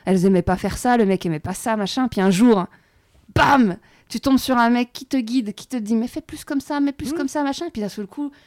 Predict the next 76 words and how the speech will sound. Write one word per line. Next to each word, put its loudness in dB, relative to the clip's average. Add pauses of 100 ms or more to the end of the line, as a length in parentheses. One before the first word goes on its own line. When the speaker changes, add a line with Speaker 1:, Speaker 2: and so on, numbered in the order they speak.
(100)
Speaker 1:
le -2
mec, 0
c'est -12
l'ex-, -8
l'extase, 0
la 4
nana 2
dit, -4 (180)
mais -4
j'ai -8
un -10
pouvoir. -12
Speaker 2:
Ouais. 8
Speaker 1:
Ça 4
fait -4
cinq -4
ans 0
que -4
mon 4
pouvoir, 2
il 4
est 6
en 6
Speaker 2:
<laughs> 2
Speaker 1:
berne. 8 (240)
Et 4
là, 4
je -4
découvre -2
que 4
j'ai 0
un 2
pouvoir, -2
je -4
passe -2
au 2
level 2
supérieur, -4
tu -6
Speaker 2:
Non, 2
Speaker 1:
vois. 0
Speaker 2:
non, -4
mais -4
je -8
lui 0
ai -4
dit, -4 (100)
je -10
lui -4
ai -6
déjà -4
dit, 0
euh, 2
elle 4
a 4
fait, 2
elle 2
a -2
fait -6
tout -8
ce -8
que -6
je -4
lui 2
avais 0
demandé. -6 (100)
Mais, -4
euh, -4
non, -8
c'est -10
pas 0
le -2
truc -12
qui -18
va -10
me, -8